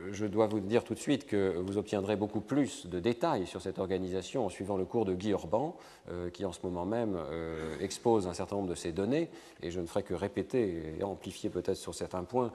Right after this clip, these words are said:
euh, ce qu'il a pu dire dans son cours. Alors, première, euh, évidence, le cerveau humain présente d'immenses différences avec le cerveau du singe macaque. Il ne s'agit pas de dire que nous sommes, après tout, exactement, euh, identiques,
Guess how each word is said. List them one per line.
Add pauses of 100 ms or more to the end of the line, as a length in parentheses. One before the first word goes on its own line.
(320)
euh,
ce
qu'il
a
pu
dire
dans
son
cours. (460)
Alors,
première,
euh,
évidence, (200)
le
cerveau
humain (260)
présente
d'immenses
différences
avec
le
cerveau
du
singe
macaque.
Il
ne
s'agit
pas
de
dire
que
nous
sommes,
après
tout,
exactement, (320)
euh,
identiques,